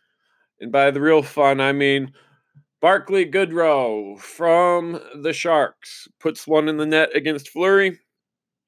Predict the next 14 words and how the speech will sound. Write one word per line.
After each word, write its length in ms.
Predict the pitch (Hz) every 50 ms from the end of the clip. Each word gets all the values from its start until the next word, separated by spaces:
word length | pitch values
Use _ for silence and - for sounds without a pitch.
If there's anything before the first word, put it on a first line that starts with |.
| _ _ _ _ _ _ _ _ _ _ _ _ _ _ -
at 180 | 104 - -
fourteen 520 | _ - 175 190 165 - - - 175 165 160
oh 160 | 160 160 160
five 560 | 139 - 170 156 147 139 123 110 98 - - _ _ _ _ _ _ _ _ _ _ -
into 300 | 139 143 143 135 156 151
the 140 | 139 143
third. 500 | 139 - - 160 147 139 123 110 101 92 - _ _ _ _ _ _ _ _ _
Remember 760 | 117 117 131 135 143 170 196 196 190 185 175 165 190 185
fourteen 560 | 175 - - 185 190 180 - - - 175 175 170
oh 120 | 175 170
five 440 | 139 - 175 160 151 143 139 135 127
into 300 | 139 143 135 131 147 147
the 140 | 139 139 139
third 480 | 139 - 151 139 127 123 117 110 -